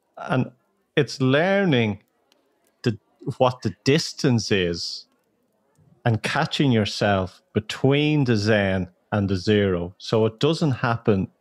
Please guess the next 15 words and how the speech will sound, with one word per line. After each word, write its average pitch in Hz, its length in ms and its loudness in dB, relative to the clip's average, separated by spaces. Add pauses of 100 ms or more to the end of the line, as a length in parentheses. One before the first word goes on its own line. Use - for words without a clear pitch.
instantly. 107 800 0 (640)
It's 123 180 0
a 113 60 0
slow 131 800 0 (200)
movement, 113 760 0 (140)
and 107 160 2
you 101 80 2
stop - 640 -4
yourself 98 600 0 (140)
before 98 420 0
you 90 120 -2
get 90 220 -2
to - 100 -6
that 87 200 -8
zero. - 380 -8